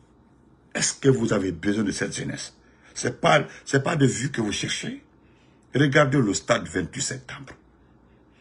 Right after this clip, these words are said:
Regardez le stade de Nongo. À vrai dire, il y a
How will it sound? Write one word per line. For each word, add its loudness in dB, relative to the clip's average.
Regardez 4
le 4
stade -4
de -6
Nongo. -6
À 6
vrai 4
dire, -8
il 0
y 6
a 4